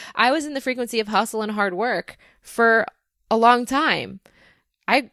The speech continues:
remember my dad, like, yelling at me in kindergarten about soccer and, like, not hustling hard enough. I was a kindergartner in soccer. Like, I was definitely taught to hustle. So I grew up with that feeling of gotta do it, gotta do it. And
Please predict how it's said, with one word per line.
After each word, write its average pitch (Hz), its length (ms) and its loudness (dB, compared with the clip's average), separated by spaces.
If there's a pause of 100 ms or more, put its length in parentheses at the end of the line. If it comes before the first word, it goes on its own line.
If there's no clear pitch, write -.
remember 240 320 -2
my 220 140 -2
dad, 226 260 0
like, 170 220 -4
yelling 202 380 -2
at 185 120 -2
me 190 100 -4
in 175 120 -8
kindergarten 180 520 -2
about 156 220 -4
soccer 185 460 0
and, 147 100 -6
like, 165 160 -6
not 214 220 0
hustling 214 320 0
hard 156 180 0
enough. 147 260 -4
I - 40 -14
was 240 100 -6
a 294 40 -4
kindergartner 196 600 -2
in 160 80 -8
soccer. 240 480 0
Like, 160 140 -6
I 180 160 2
was 170 160 -16
definitely 180 640 -6 (280)
taught 196 300 -4
to 175 100 -10
hustle. - 520 -6 (340)
So 190 600 0 (340)
I 202 220 2
grew 185 220 -6
up 170 200 -2
with 165 180 -10
that 147 360 -4 (260)
feeling 175 840 -8
of 160 320 -6 (140)
gotta 180 300 2
do 165 240 -6
it, - 100 -10
gotta 175 300 0
do 156 200 -10
it. - 220 -10 (420)
And 180 440 -2